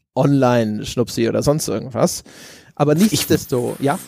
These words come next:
Speaker 2: Ich hab auch nicht den Eindruck gehabt, dass es jetzt mich angesprochen hat. Ich bin auch eher so der, der Online-Muffel gewesen, auch damals. Aber ich hatte den Eindruck, dass es ein großes Interesse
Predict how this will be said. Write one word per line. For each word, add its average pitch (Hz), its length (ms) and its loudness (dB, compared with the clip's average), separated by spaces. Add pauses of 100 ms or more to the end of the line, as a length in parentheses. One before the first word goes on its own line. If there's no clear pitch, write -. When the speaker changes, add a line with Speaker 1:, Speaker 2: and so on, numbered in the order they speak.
(140)
Speaker 2:
Ich - 200 -4
hab 117 140 -2
auch 117 120 -2
nicht 143 160 2
den 127 80 2
Eindruck 127 220 2
gehabt, - 180 -2
dass 110 120 0
es 107 60 -2
jetzt 104 180 -6
mich 160 160 2
angesprochen 127 500 -2
hat. 123 100 0
Ich - 100 -14
bin - 240 -4
auch 117 140 -2
eher 113 240 2
so 110 140 0
der, 104 160 2
der 104 200 2
Online-Muffel 110 960 0
gewesen, 135 500 -4
auch 123 180 0
damals. 123 480 -4
Aber 104 320 0 (280)
ich - 160 -4
hatte 135 200 0
den 113 160 -2
Eindruck, 120 500 0
dass - 200 -2
es - 200 -6
ein 117 100 -14
großes 113 340 0
Interesse 104 640 0